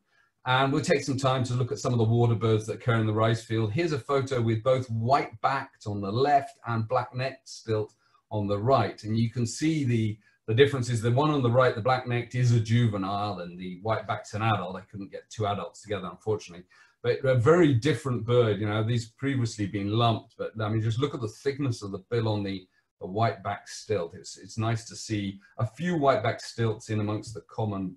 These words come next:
black-necked stilts there. We also look for crakes and rails, and it's a good area to try and find the tricky paint-billed crake. This is one that crossed in front of the vehicle last year, uh, with a couple of chicks as we were heading up.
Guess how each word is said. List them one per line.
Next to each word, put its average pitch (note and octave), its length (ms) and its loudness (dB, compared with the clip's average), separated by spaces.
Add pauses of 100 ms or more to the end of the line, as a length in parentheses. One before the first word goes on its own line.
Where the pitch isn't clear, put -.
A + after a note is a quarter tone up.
(100)
black-necked F#2+ 560 -10
stilts - 400 -14
there. - 240 -14 (460)
We F3+ 80 2
also G3+ 220 6
look F3+ 200 4
for C#3 120 -6
crakes D#3 440 0
and A#2+ 160 4
rails, D#3 580 2
and A2+ 200 -2
it's C3+ 160 -8
a A3+ 40 -6
good F#3+ 200 2
area D#3+ 280 4
to - 160 -8
try C#3 220 -2
and B2 100 -4
find A#2+ 340 0
the G#2+ 120 0
tricky A#2 360 -8
paint-billed A2+ 640 -2
crake. D#3 340 -4 (520)
This A2+ 140 -4
is G2 120 -6
one A2+ 180 2
that - 140 -6
crossed - 360 -2
in G2+ 140 -8
front A#2 220 -2
of G2+ 80 0
the G2+ 80 -4
vehicle A2 480 -2
last G#2 420 -2
year, A#2 340 0 (540)
uh, F#2 280 -6
with F#2+ 200 -8
a A2 40 -8
couple G#2 300 -6
of F#2 80 -12
chicks - 480 -8
as F2+ 140 -20
we F2+ 100 -8
were E2+ 140 -6
heading F#2 340 -6
up. - 260 -6